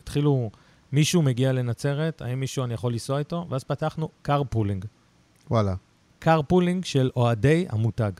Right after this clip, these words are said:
Speaker 1: תחשוב איזה כאילו, ככה, הברקה של, אה, חבר'ה מהמשרד, בואו נפתח לעשות כזה דבר, ואנשים פשוט התחילו
Speaker 2: טרמפים.
Speaker 1: לתאם, טרמפים, אחד עם השני, נסעו לאכול K F C, איזה יופי. רוד טריפ, כי נכון, נצרת, שעה וחצי מהמרכז, זה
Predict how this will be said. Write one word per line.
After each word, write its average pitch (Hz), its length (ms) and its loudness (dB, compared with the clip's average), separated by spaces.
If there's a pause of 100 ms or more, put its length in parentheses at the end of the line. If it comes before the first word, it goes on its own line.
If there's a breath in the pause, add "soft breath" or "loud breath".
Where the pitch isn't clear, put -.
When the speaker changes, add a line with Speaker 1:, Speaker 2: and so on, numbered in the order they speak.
(220)
Speaker 1:
תחשוב 165 360 -2
איזה 160 200 -2
כאילו, 127 500 -2 (180)
ככה, 175 280 0 (160)
הברקה 123 380 -2
של, 143 240 -2
אה, 113 220 -2
חבר'ה 135 260 -6
מהמשרד, 123 500 -2 (520 soft breath)
בואו 143 120 2
נפתח 156 340 -2
לעשות 135 280 -6
כזה 131 240 -2
דבר, 180 180 -2
ואנשים 147 320 0
פשוט 294 220 -2
התחילו 277 300 -2
Speaker 2:
טרמפים. 135 180 2
Speaker 1:
לתאם, 247 300 2 (160)
טרמפים, 285 440 -4
אחד 254 240 -2
עם 262 200 -2
השני, 254 300 -2
נסעו 214 280 2
לאכול 214 240 2
K 196 240 -2
F - 40 -14
C, 175 80 -2
איזה 139 200 2
יופי. 143 240 2 (380 soft breath)
רוד 160 220 10
טריפ, 107 220 -2
כי 147 100 -2
נכון, 208 300 0
נצרת, 175 400 -4
שעה 160 180 -2
וחצי 156 300 -4
מהמרכז, 139 480 2
זה 107 160 0